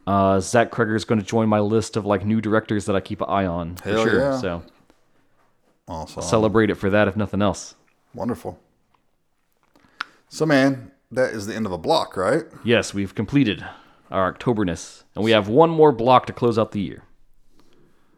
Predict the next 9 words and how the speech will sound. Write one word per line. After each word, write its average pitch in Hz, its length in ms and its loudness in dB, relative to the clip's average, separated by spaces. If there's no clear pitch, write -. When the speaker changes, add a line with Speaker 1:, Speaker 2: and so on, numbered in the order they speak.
Speaker 2:
Okay, 90 320 -6
what 110 140 -6
is 139 140 -10
it? - 80 -16
Speaker 1:
Well, 87 260 -6
it's - 100 -16
my 113 120 2
pick. 92 440 -4
Speaker 2:
Mm-hmm. 98 200 -6